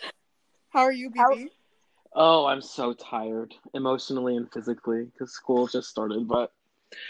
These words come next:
Speaker 3: it's going good. My day is over. I'm gonna eat after this. I, you know, I'm just really excited to just be here. I'm excited to be a part of this journey.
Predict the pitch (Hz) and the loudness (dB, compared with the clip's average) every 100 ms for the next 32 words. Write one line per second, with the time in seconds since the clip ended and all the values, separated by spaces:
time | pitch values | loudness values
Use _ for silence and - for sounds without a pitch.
0 | - - - 185 170 196 202 185 147 175 | -12 -4 -2 0 0 4 4 4 0 0
1 | 180 175 165 151 151 160 160 139 147 160 | 2 0 -2 -2 0 2 2 4 6 6
2 | 160 160 156 151 135 127 127 123 123 127 | 6 6 6 4 2 0 0 0 2 2
3 | 117 - 151 156 160 151 160 147 151 151 | 0 0 2 4 2 0 -4 0 0 -2
4 | - - 147 143 143 135 165 - 151 165 | -4 -4 -2 0 0 -2 -6 -4 -2 0
5 | 180 151 160 165 160 147 143 135 _ _ | -2 -4 -6 -6 -4 -4 -4 -6 _ _
6 | _ _ _ _ _ - - - 185 156 | _ _ _ _ _ -20 -20 -2 0 0
7 | - 151 208 208 160 156 165 - 170 165 | 2 4 4 6 8 6 2 -4 -4 0
8 | 165 170 - 175 202 180 143 135 135 147 | 2 2 4 4 4 2 -6 -8 -4 -2
9 | 190 180 147 | 0 -2 -4